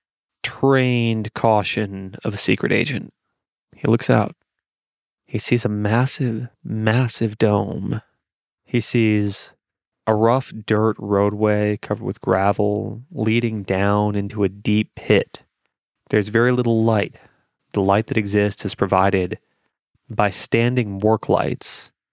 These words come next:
shining towards a single building at the center,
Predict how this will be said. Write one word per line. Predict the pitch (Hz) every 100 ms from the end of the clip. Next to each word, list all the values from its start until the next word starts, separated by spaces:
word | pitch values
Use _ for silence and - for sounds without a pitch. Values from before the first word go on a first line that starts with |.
| _ _ _
shining | - - 110 110 107 104 95 92 _ _ _ _ _
towards | - 139 139 127 113
a |
single | - 135 135 127
building | 104 107 110 98
at | 95
the |
center, | 98 107 104 - - -